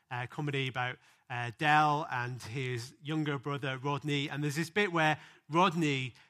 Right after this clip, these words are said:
um, he gets married and goes off on honeymoon and comes back to work. And then he rocks up at Del's flat and, uh, and says, "Oh, yeah, what, what's for tea?"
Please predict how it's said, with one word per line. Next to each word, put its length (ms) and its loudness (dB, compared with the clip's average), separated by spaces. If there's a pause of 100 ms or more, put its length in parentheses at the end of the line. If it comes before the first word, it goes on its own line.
(100)
um, 420 -4
he 120 -6
gets 200 -2
married 640 6
and 120 -4
goes 180 -2
off 80 -4
on 80 -4
honeymoon 460 0
and 80 -4
comes 180 -4
back 240 -2
to 80 -8
work. 320 -4 (320)
And 100 2
then 80 6
he 100 6
rocks 280 4
up 220 0
at 180 -8
Del's 440 2
flat 520 2 (340)
and, 320 -2
uh, 280 2
and 120 -8
says, 240 -10
"Oh, 280 2
yeah, 540 -4
what, 220 -8
what's 180 -6
for 100 -8
tea?" 440 -2